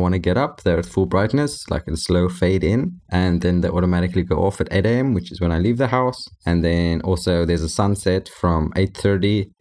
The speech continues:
where it starts fading into reading, where the lights are really low. And then at nine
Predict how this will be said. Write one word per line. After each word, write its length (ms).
where 320
it 80
starts 380
fading 360
into 260
reading, 480
where 140
the 160
lights 180
are 140
really 200
low. 240
And 160
then 260
at 180
nine 500